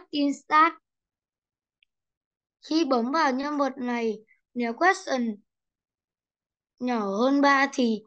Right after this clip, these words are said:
thay đổi question một lượng một. Khi bấm vào lá cờ xanh, đi tới điểm X hai không,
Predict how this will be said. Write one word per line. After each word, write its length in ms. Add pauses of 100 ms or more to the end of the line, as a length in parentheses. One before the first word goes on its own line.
(200)
thay 240
đổi 200 (460)
question 500 (320)
một 160
lượng 280
một. 260 (220)
Khi 220
bấm 260
vào 200
lá 280
cờ 320
xanh, 340 (880)
đi 260
tới 400
điểm 160 (400)
X 140 (800)
hai 260
không, 420